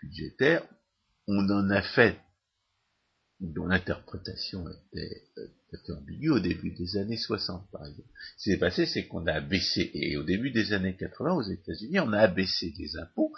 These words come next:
ce qui a augmenté le déficit budgétaire, et les Keynésiens ont pu dire, euh, eh bien, vous voyez bien que, que le déficit public relance l'économie.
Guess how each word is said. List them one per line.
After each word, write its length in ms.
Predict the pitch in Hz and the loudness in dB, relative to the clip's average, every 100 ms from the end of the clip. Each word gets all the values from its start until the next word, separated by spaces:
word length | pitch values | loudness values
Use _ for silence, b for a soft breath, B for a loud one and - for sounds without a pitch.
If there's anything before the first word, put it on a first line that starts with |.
| B B | B B
ce 80 | - | 2
qui 80 | 135 | 8
a 80 | 123 | 8
augmenté 580 | 113 123 131 123 127 | 8 4 4 2 -2
le 80 | 110 | -2
déficit 580 | 82 - - 92 - 95 | -4 -8 -10 -10 -12 -14
budgétaire, 600 | 85 78 98 92 - 254 226 B B B B - | -12 -10 -10 -4 -2 -2 -4 B B B B 4
et 100 | 85 | 4
les 300 | 92 82 - | 2 -4 -4
Keynésiens 480 | 85 85 92 185 | -4 -4 -2 -2
ont 100 | 151 | -2
pu 120 | - 85 | -4 -8
dire, 420 | 120 202 220 - _ _ _ _ _ - | -4 -4 -6 -10 _ _ _ _ _ -10
euh, 340 | 73 - - _ _ _ _ _ _ _ _ _ _ _ _ _ - _ | -8 -8 -12 _ _ _ _ _ _ _ _ _ _ _ _ _ -20 _
eh 100 | - | -6
bien, 260 | 87 104 95 | -6 -8 -8
vous 100 | 92 | -2
voyez 260 | 101 107 | 2 2
bien 200 | 135 208 | 4 4
que, 180 | 180 - 87 - - | 4 2 -8 -8 -10
que 60 | |
le 180 | 85 82 | -8 -8
déficit 680 | 80 85 - 95 - 92 - - - - | -6 -8 -8 -12 -10 -10 -12 -14 -16 -14
public 400 | - - 226 233 | -14 -6 -6 -6
relance 480 | - 87 127 151 - | -4 -4 -2 -4 -6
l'économie. 500 | 120 - 113 104 98 | -8 -8 -8 -8 -12